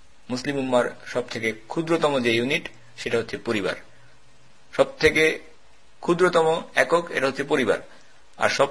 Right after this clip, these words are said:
থেকে বড় যে ইউনিট সেটা হচ্ছে মুসলিমদের একক রাষ্ট্র খিলাফা। সব থেকে ক্ষুদ্রতম ইউনিট পরিবারের মধ্যে যদি কখনো বিরোধ দেখা দেয়, আমাদের উচিত হচ্ছে সেটাকে যতটুকু সম্ভব গোপন রাখা, ব্যক্তিগত পর্যায়ে সীমাবদ্ধ রাখা।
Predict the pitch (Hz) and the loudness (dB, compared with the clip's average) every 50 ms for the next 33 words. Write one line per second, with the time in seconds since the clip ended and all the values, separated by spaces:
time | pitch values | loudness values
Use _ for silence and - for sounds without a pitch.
0 | - - - 143 127 135 131 127 123 - - - - - - - 113 104 104 117 | 0 -6 -6 -4 0 2 2 2 0 -2 -10 -18 -20 -20 -20 -14 -14 0 8 10
1 | 131 151 170 180 165 160 151 135 135 143 151 160 151 - - - - - - 123 | 10 10 10 8 6 4 2 2 2 -2 -4 -4 -6 -10 -18 -16 -14 -8 -4 2
2 | 123 120 117 - - 117 120 127 - - 131 123 123 120 120 110 - - - - | 2 2 2 2 -4 -6 -6 -6 -4 -4 -4 -2 2 2 2 2 2 -8 -16 -20
3 | - - 104 104 110 107 - 117 98 - - - - - 151 117 - - - - | -6 -4 -2 -2 -2 -2 0 -2 -2 -2 -2 -6 -4 0 0 0 0 0 -10 -10
4 | - - - - - - - - - - - - - - - - - - - - | -12 -20 -20 -20 -20 -20 -20 -20 -20 -20 -20 -20 -20 -20 -20 -20 -20 -20 -20 -20
5 | - - - - - - - - - 160 160 - 175 170 - - 185 175 196 185 | -20 -20 -20 -20 -20 -20 -18 2 2 2 4 4 0 0 2 0 0 0 2 2
6 | 185 180 160 156 147 151 156 - - - - - 147 147 151 160 160 151 143 139 | 4 4 4 4 2 0 -2 -4 -8 -16 -6 -2 0 2 6 8 6 8 8 4
7 | 127 117 123 120 120 - - - - - - - - - - - - - 113 117 | 2 4 2 0 0 0 -8 -20 -20 -20 -20 -20 -20 -20 -20 -20 -6 -2 0 0
8 | 120 123 127 120 113 127 123 123 117 113 - - - - - 104 104 123 147 156 | 4 6 6 6 6 4 0 0 0 0 -2 -6 -12 -14 -10 -6 4 8 8 8
9 | 156 127 120 113 110 104 110 113 - - - 107 107 110 117 117 117 131 135 131 | 10 8 4 2 4 0 0 0 0 -2 -2 0 0 0 0 -2 -2 -2 -4 -4
10 | 131 - - 135 - 120 110 104 - - 107 - - - - - - - - - | -6 -4 -4 -2 -2 0 -2 -2 -2 -2 -8 -8 -8 -16 -20 -20 -20 -20 -20 -20
11 | - - - - - 117 123 - 151 160 147 147 139 - 135 131 131 135 147 151 | -20 -20 -20 0 2 2 2 4 2 0 0 0 0 0 -2 -2 0 0 0 0
12 | - - - - - - - - - - - 107 107 131 131 143 156 139 120 107 | 0 -4 -16 -20 -20 -20 -20 -20 -20 -18 -12 0 0 2 4 4 4 6 6 4
13 | - - 92 104 - - - 147 131 139 120 131 - 101 107 107 107 120 127 - | 4 2 0 0 0 0 0 -2 0 0 0 0 0 0 -2 0 2 0 -2 0
14 | - 117 107 107 107 - 104 90 78 - - - | -2 -2 -2 -2 -2 0 2 0 2 0 -2 -10